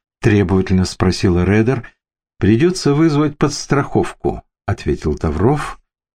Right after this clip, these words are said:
доставая мобильник. «Вызову Кольцова. Пусть прихватит ещё кого-нибудь с собой. В присутствии сотрудников милиции ваши преследователи вряд ли решатся на авантюру.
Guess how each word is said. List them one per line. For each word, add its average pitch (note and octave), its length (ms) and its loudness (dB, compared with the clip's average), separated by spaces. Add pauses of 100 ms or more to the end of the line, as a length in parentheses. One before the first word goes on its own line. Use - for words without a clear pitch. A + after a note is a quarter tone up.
(140)
доставая A2+ 720 0
мобильник. A2+ 680 0
«Вызову F#3 480 2
Кольцова. F#3+ 720 0 (240)
Пусть B3 260 0
прихватит A#2+ 640 0
ещё C3+ 460 0
кого-нибудь D#3 560 0
с - 80 -10
собой. A#2 420 2 (320)
В - 120 -10
присутствии F2 760 -2
сотрудников E2+ 840 -2
милиции D#2 800 -2 (400)
ваши A2+ 380 0
преследователи B2 840 0
вряд A#2 480 2
ли C3+ 220 0
решатся A2+ 580 0
на G2 160 2
авантюру. F2 560 0